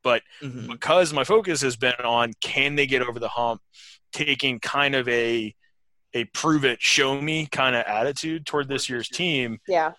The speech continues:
Speaker 1: There's sort of a, this is all great. It is watching it with an eye toward what do I think this can tell me about how they'll play in March and hopefully April.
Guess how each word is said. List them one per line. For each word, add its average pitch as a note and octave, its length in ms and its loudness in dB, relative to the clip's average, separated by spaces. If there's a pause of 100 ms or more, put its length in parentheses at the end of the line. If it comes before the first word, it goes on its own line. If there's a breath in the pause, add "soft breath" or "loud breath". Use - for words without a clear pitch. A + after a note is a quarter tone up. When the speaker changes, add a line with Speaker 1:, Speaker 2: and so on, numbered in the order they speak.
Speaker 1:
There's D3 200 2
sort D#3 160 4
of D3 80 2
a, C#3 280 4 (280)
this F3+ 240 6
is F#3+ 100 8
all F#3 160 8
great. C3+ 420 2 (600)
It C#3 160 4
is D#3 300 4 (100)
watching D3 540 2
it C#3+ 200 0
with B2+ 240 -2
an A#2 180 -4
eye B2+ 380 4
toward A#2+ 380 -6
what C#3 140 2
do C#3 100 4
I B2 80 4
think A#2+ 320 -6
this A#2 140 -4
can A2+ 160 -10
tell G#2+ 200 -2
me C#3+ 160 -2
about D3 180 -2
how C#3+ 140 2
they'll C#3+ 140 0
play D3 420 2
in C#3+ 100 -4
March C#3 440 -2
and B2+ 120 0
hopefully C3+ 400 -4
April. F#3 440 -4